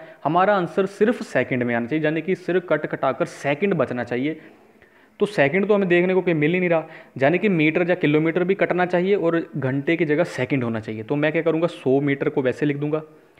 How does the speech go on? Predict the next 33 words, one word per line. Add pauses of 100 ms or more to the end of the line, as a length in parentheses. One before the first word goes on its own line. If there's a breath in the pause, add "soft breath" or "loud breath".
(200 soft breath)
छत्तीस (160)
किलोमीटर
को
मैं
बदलूंगा
मीटर
में,
तो
छत्तीस (140)
किलोमीटर
में
कितने
मीटर
होंगे,
छत्तीस (180)
हजार
मीटर। (400 loud breath)
तो
आपको
पता
है,
एक
किलोमीटर
में
हजार
मीटर, (300)
तो
छत्तीस
किलोमीटर
में
छत्तीस
हजार
मीटर